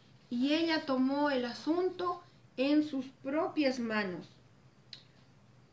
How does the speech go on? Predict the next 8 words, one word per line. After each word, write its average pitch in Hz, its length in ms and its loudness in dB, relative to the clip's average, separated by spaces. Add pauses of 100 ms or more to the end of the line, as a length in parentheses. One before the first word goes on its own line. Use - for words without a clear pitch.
(180)
Cuando 302 360 6
Judá 311 520 4
la 339 140 4
vio 330 480 6
con 311 180 6
el 254 200 6
rostro 311 460 2
cubierto, 339 880 2